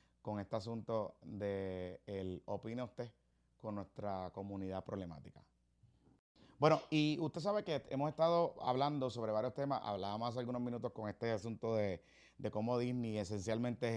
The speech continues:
este diablo gigante que está,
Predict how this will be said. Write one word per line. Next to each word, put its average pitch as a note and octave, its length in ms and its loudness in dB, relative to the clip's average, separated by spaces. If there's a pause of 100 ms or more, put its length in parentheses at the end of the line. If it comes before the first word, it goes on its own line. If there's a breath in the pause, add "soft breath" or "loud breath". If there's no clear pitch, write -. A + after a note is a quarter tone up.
este B2 220 0
diablo A2+ 880 0
gigante G#2 680 0 (340 soft breath)
que G2 100 -2
está, G#2 800 0